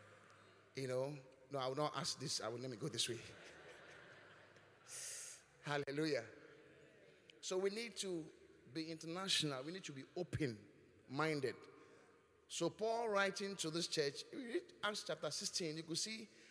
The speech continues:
there were many people who were mentioned in Acts chapter sixteen who were of different backgrounds. Eh?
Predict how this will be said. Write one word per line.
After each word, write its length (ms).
there 120
were 80
many 180
people 200
who 60
were 100
mentioned 400
in 200
Acts 100
chapter 240
sixteen 600
who 100
were 100
of 260
different 380
backgrounds. 580
Eh? 200